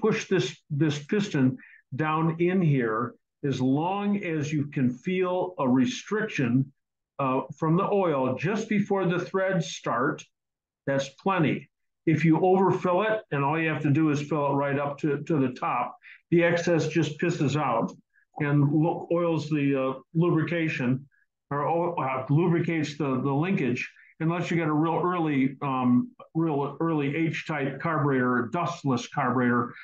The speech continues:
on an M G A, and then it gets sucked into the airflow. So you don't ever have to check the oil. If you, if you think it's too, too low,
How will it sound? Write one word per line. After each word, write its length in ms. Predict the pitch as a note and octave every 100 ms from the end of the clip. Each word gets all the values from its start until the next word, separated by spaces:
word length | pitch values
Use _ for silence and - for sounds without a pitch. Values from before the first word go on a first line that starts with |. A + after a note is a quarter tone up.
| -
on 160 | C#3+ C#3+
an 60 | C#3
M 160 | C#3
G 260 | C3 C#3 D3
A, 200 | C#3+ B2
and 100 | A#2+
then 160 | C3
it 180 | B2+ D3
gets 300 | C#3 C3+ -
sucked 260 | E3 D3 -
into 200 | C#3 B2+
the 120 | B2
airflow. 580 | C3 C#3 C#3+ C3 G#2+ A2+ _ _ _ _ _ _ _ _ _ _ _
So 500 | - D#3 C#3 C3+ - - _ _ _ _ -
you 180 | E3+
don't 260 | E3 F3 F3
ever 200 | F3+ D#3+
have 220 | D#3+ D#3
to 100 | C#3+
check 340 | - - E3 -
the 120 | C3+
oil. 340 | A#2+ B2 B2+
If 160 | A#2+ -
you, 200 | B2+ B2
if 280 | - - E3
you 80 |
think 260 | D#3+ G#3+ G3+
it's 220 | G#3 -
too, 340 | - F#3 E3+ -
too 180 | F#3+ E3+
low, 520 | D#3 D#3 D#3 D3 -